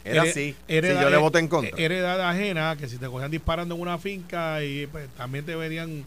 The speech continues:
Speaker 2: te metían caña versus lo que hacían antes, que se iban a la finca a jugar al viejo oeste. Pero, eh, la ley de armas ahora está un poco más completa, más liberal, obviamente. No tienes que ir al tribunal, no tienes que hacer un montón de cosas
Speaker 1: Tiene
Speaker 2: que
Speaker 1: cosas
Speaker 2: antes
Speaker 1: buenas.
Speaker 2: hacían.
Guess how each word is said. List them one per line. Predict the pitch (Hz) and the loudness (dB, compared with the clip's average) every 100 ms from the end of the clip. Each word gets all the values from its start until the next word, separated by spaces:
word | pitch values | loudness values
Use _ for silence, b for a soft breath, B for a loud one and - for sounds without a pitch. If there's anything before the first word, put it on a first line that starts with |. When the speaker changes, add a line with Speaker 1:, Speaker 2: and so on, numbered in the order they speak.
| b b b | b b b
Speaker 2:
te | 156 | -8
metían | 147 147 165 | -6 -4 -4
caña | 160 190 170 | -2 -2 0
versus | 135 120 | -2 -4
lo | 131 | -6
que | 135 | -6
hacían | 117 156 | -6 -6
antes, | 180 180 143 | -6 -6 -8
que | |
se | 123 | -8
iban | 139 | -6
a | 151 | -6
la | 151 | -4
finca | 156 156 156 143 | -6 -6 -6 -4
a | 131 | -4
jugar | 135 147 | -4 -4
al | 151 143 | -4 -4
viejo | 139 151 | -4 -4
oeste. | 185 170 180 - b b b - | -4 -4 -10 -14 b b b -4
Pero, | 220 226 - | 2 2 0
eh, | 170 151 | -4 -4
la | 147 | -2
ley | 165 | 0
de | |
armas | 190 190 | 0 0
ahora | 185 185 | -2 0
está | 165 165 | -2 -4
un | |
poco | 165 170 | -6 -6
más | 170 | -6
completa, | - 160 156 156 | -6 -4 -4 -4
más | 139 123 123 | -4 -4 -2
liberal, | 135 147 127 147 | 0 0 -2 -4
obviamente. | 120 123 135 120 123 151 | -8 -6 -6 -6 -8 -8
No | 131 | -8
tienes | 131 | -10
que | - | -8
ir | 139 | -8
al | 127 | -6
tribunal, | 147 139 139 143 | -6 -6 -6 -8
no | |
tienes | 135 135 | -12 -14
que | 143 | -12
hacer | 139 | -10
un | |
montón | 139 139 151 | -10 -8 -8
de | 151 | -6
cosas | 147 143 151 | -6 -8 -10
Speaker 1:
Tiene | - 110 | -8 -8
Speaker 2:
que | |
Speaker 1:
cosas | 117 147 | -4 -2
Speaker 2:
antes | 156 | 2
Speaker 1:
buenas. | 175 160 | 2 2
Speaker 2:
hacían. | 170 | 0